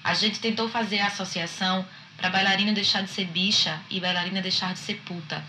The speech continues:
Pra bailarino ser gente e ter trabalho como qualquer outro, e ter direitos como qualquer outro.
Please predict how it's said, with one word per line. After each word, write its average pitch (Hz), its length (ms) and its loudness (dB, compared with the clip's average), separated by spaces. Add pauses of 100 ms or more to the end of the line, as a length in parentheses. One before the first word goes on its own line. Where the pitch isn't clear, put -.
(800)
Pra 190 140 0
bailarino 202 400 4
ser 208 200 0
gente 202 560 4
e 214 80 -6
ter 196 140 -2
trabalho 190 400 0
como 196 220 -4
qualquer 202 420 0
outro, 165 320 -2 (420)
e 190 60 -8
ter 196 140 0
direitos 208 480 4
como 185 200 -4
qualquer 185 380 -2
outro. 156 340 -6